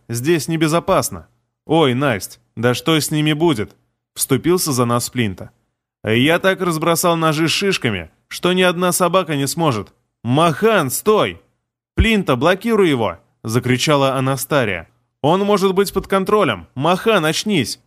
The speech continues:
Несмотря на крики народа, я продолжал идти к открытым воротам в замок. Едва мы очутились на поляне, на меня словно что-то нашло. Показалось, что сейчас самым правильным действием будет подойти к воротам и... Вот что «и» я точно не мог сказать,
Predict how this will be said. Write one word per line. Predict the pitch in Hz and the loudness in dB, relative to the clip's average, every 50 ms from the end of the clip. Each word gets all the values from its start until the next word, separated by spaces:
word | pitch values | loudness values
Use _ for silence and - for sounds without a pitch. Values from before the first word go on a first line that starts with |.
| _ _ _ _ | _ _ _ _
Несмотря | - 117 113 - 139 139 135 151 190 202 | -4 -2 -2 0 0 0 0 2 0 0
на | 190 170 | 0 -2
крики | 139 156 175 151 - | -2 -2 -6 -2 -2
народа, | 139 127 117 113 135 165 180 156 139 117 104 104 | 0 0 2 0 0 0 0 0 0 -2 -2 -6
я | 117 117 135 165 175 | -4 -2 0 0 0
продолжал | 170 170 160 151 147 143 131 160 165 156 139 | 0 -2 0 0 0 0 0 0 0 0 -2
идти | 131 - - 139 | -2 -2 -4 -2
к | - | 0
открытым | 139 120 - - 139 143 - 127 117 110 | -2 -2 -2 -4 -6 -2 -2 -2 -2 0
воротам | 104 110 107 120 147 160 160 151 131 | 2 0 2 2 0 -2 -2 -4 -4
в | 120 117 | -2 -2
замок. | 120 156 147 120 95 87 - _ _ _ _ _ _ _ _ | -2 0 0 -2 -4 -8 -12 _ _ _ _ _ _ _ _
Едва | 107 120 123 120 156 180 | 0 0 0 2 0 0
мы | 185 175 165 | 2 0 0
очутились | 151 - 151 127 147 147 135 120 - - | -2 -2 -4 -2 0 0 0 0 0 -2
на | 123 | -4
поляне, | - - 113 110 120 147 170 170 156 127 - - _ _ _ | 0 0 0 0 2 0 -2 -2 -4 -4 -6 -10 _ _ _
на | - 120 | -2 0
меня | 120 131 147 170 170 | 2 2 2 0 0
словно | - - 160 160 156 156 147 | 0 0 0 0 0 0 -2
что-то | 131 - - 143 - 139 | -2 -2 -2 -2 0 0
нашло. | 135 135 131 127 - 120 107 92 80 - _ _ _ _ _ _ _ _ | -2 -2 -2 -4 -4 -6 -6 -6 -6 -10 _ _ _ _ _ _ _ _
Показалось, | 123 - - 123 120 131 175 190 185 160 - | -4 0 0 0 0 2 0 0 0 0 -2
что | - - 151 | -4 -4 -2
сейчас | 127 - 135 123 - 180 180 165 - | 0 0 0 0 0 0 0 0 0
самым | - 170 170 170 160 143 127 | 0 0 0 2 0 0 0
правильным | - 151 151 143 139 131 123 117 113 110 | 0 0 2 2 2 0 0 -2 -2 0
действием | 135 170 175 - - - 151 139 131 127 | 0 0 0 0 -2 -2 0 0 2 0
будет | 151 147 147 135 131 - | 0 0 0 -2 -2 -2
подойти | 135 127 131 131 127 - 131 | 0 0 2 0 0 -2 -6
к | - | -4
воротам | 117 110 113 110 120 151 165 147 151 139 123 120 - | 0 0 0 2 2 0 -2 0 0 -2 -2 -2 -4
и... | - 139 143 135 117 95 _ _ _ _ _ _ _ | -2 0 0 0 -2 -6 _ _ _ _ _ _ _
Вот | - 113 113 127 131 127 - - | -6 0 2 2 2 0 -2 -8
что | - - - - 127 120 117 | -10 -10 -4 0 0 0 0
«и» | - - 151 165 160 143 - _ _ _ | 0 -2 -2 -2 -2 -2 -4 _ _ _
я | - 113 117 147 165 165 | -4 0 0 2 0 0
точно | - 175 160 - 165 | 0 -2 -4 -2 -2
не | 160 165 | -2 0
мог | 175 175 160 - | 0 0 0 0
сказать, | - - - 120 110 107 101 87 - - | -2 -2 -2 -2 0 -2 -4 -4 -8 -14